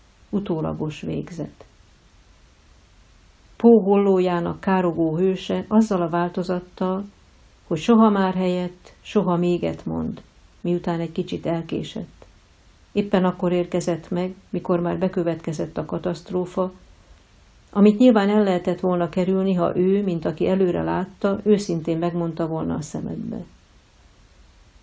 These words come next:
Egy mene tekel ő, bélyegző a megtörtént esemény utólagos igazoló okmányán. A lezajlott esemény nem olyan biztos, hogy megtörtént, mint amilyen biztos, hogy ő megmondta.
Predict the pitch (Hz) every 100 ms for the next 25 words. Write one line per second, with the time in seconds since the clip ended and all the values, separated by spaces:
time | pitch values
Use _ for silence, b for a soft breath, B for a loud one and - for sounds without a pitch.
0 | _ - - - - - - 214 233 254
1 | 214 196 196 196 147 - 151 151 165 -
2 | - _ _ _ - - 214 233 214 -
3 | 208 196 190 185 202 - 185 185 175 -
4 | 185 185 175 175 208 196 180 165 160 160
5 | - 156 165 160 156 156 - 160 - 165
6 | 160 160 165 - - - _ _ - -
7 | _ - - - - _ - - _ -
8 | 202 208 240 233 233 214 208 214 - 202
9 | 202 202 220 196 175 160 175 - 170 175
10 | 165 175 - - 190 190 196 196 202 175
11 | 170 175 170 165 160 202 - 208 - 185
12 | 175 165 151 147 - 151 -